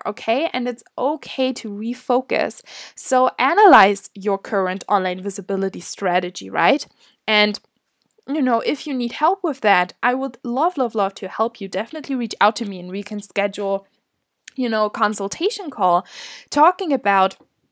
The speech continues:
you know, what you can minimize and what you can maximize to really hi-, uh, <laughs> to really have this awesome visibility strategy, okay?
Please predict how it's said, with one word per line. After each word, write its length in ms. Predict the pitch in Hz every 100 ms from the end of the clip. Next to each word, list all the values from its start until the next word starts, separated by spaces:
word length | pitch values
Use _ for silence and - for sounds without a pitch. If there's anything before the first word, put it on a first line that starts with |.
| _
you 100 | -
know, 200 | 285 240
what 680 | 208 208 196 214 220 254 -
you 100 | 254
can 300 | 247 240 214
minimize 720 | 196 233 330 359 370 370 370 294 -
and 160 | 226
what 260 | 220 208 -
you 60 | 202
can 200 | - 202
maximize 920 | 233 370 - 311 220 190 185 185 -
to 180 | - 208
really 540 | 208 214 214 214 208 _ _ _ _ _ _ _
hi-, 340 | 262 269 262 - -
uh, 1040 | 220 185 226 277 185 175 185 170 170 165
<laughs> 500 | 220 320 262 233 233
to 160 | - 330
really 320 | 277 311 277
have 340 | 240 247 330 277
this 200 | 240 - - -
awesome 520 | - - 254 240 240 - - _
visibility 800 | 196 240 226 226 202 196 190 180
strategy, 680 | 185 - 180 170 165 - 180
okay? 400 | 175 - 220 285